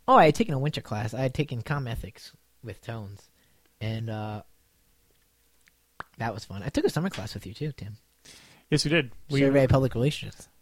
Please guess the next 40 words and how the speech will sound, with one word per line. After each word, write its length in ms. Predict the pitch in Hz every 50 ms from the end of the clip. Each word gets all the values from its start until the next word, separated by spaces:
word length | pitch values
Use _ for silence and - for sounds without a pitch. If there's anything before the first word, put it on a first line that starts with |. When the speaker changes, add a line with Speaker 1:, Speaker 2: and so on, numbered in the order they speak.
| _ _
Speaker 2:
Yeah. 280 | - 170 196 190 175 143 -
Speaker 1:
Killed 220 | - - 156 170 -
it. 100 | - - - - - -
Speaker 2:
Yeah, 140 | 143 139 135
we 100 | 131 127
did. 200 | 131 131 131 120 - - - - - - - _ _ _ _ _
Speaker 1:
And 80 | - 131
I 60 | 131 123
took 180 | - 127 123
Earth 200 | 120 127 127 -
Fury 300 | - - 131 127 127 131 123
with 220 | 117 104 - -
Tones. 340 | - - 110 104 120 135 - -
That 120 | - 147
was 100 | 160 -
fun. 200 | - - 113 117 -
Speaker 2:
<sighs> 240 | 135 117 127 131 113 - - - - - - - - - - - - - _ _ _ _ -
Speaker 1:
Uh, 680 | 131 135 143 143 139 143 143 143 143 143 139 139 135 - -
yeah, 220 | 147 156 156 143
I 80 | 151 160
was 120 | 160 156
stacked. 360 | - - 131 135 131 113 -
I 60 | 127 131
took 180 | - 160 -
all 180 | 123 135 143 139
three 200 | - - 143 139
hundred 320 | 139 135 127 131 120 -
classes. 540 | - - 120 113 104 - 123 120 - - - _ - - - - - - _ - - - _ _ _ _ _ -
Uh, 120 | 120 120
I 80 | 113 117
took 240 | - - 135 - -
Intro 300 | - 160 165 - - 160
to 60 | 147 139
Opera. 380 | - 120 123 - 147 160 180 175 - - - - - _ _ _ _ _ _ _ _ _ _ _ _ _ _ - -
Speaker 2:
How 140 | - 160 160
was 100 | 151 131
that? 300 | 139 143 131 117 - -
Speaker 1:
It 520 | - - - - _ _ _ _ _ -
wasn't 160 | 285 427 415
bad. 260 | 339 359 359 - -